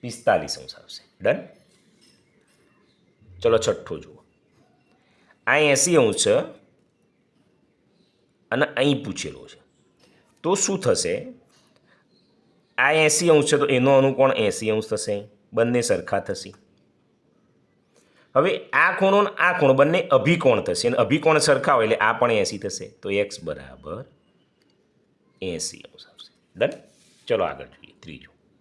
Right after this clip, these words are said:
નીચેની આકૃતિમાં એલ સમાંતર એમ છે તથા ટી તેમની છેદિકા છે.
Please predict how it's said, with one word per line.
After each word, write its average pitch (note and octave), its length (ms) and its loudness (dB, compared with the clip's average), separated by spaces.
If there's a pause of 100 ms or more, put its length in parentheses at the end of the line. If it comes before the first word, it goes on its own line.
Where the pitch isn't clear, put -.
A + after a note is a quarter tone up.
(1400)
નીચેની D#3+ 500 2
આકૃતિમાં F#3+ 560 0
એલ F3 240 2
સમાંતર F3 560 4
એમ D#3 320 2
છે A#2+ 240 -2
તથા D3 340 2
ટી E3 600 -6
તેમની C3+ 680 -2
છેદિકા C3 520 0
છે. - 220 -16